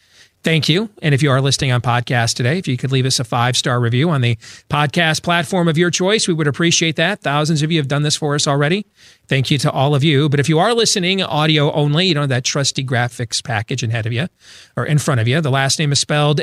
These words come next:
D E A C E. You can also like us on Facebook, where we are apparently shadow banned and gain no new followers, despite being on one of the largest conservative media platforms in America every day for two hours.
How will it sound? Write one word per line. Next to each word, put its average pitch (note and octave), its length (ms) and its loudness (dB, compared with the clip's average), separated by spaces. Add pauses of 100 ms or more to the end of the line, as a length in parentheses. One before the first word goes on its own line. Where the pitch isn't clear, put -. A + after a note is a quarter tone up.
(100)
D G#3 300 2
E A3 80 0
A F#3 440 0
C F#3+ 320 2
E. F3 220 2
You G2+ 160 -2
can D3+ 140 -2
also C#3+ 320 0
like C#3 260 -2
us D3+ 140 -2
on C3+ 120 -2
Facebook, E3+ 520 -2 (420)
where A#3 240 2
we A#3+ 160 0
are G#3+ 160 2
apparently F#3 560 0
shadow D3+ 340 0
banned B2+ 540 0
and B2+ 320 0
gain C#3 360 2
no D3+ 220 2
new E3+ 160 4
followers, G#2 640 -2 (140)
despite B2+ 460 -4 (240)
being B2 180 0
on A#2+ 140 0
one B2+ 80 -2
of B2+ 80 0
the B2 40 -2
largest A#2+ 500 -2 (100)
conservative B2+ 420 -2
media B2 220 -2
platforms B2 600 -4 (540)
in A3 80 2
America A2+ 460 2 (240)
every C3 120 0
day B2 280 0 (260)
for A#2 460 -2 (220)
two A#2 160 0
hours. A2 340 -4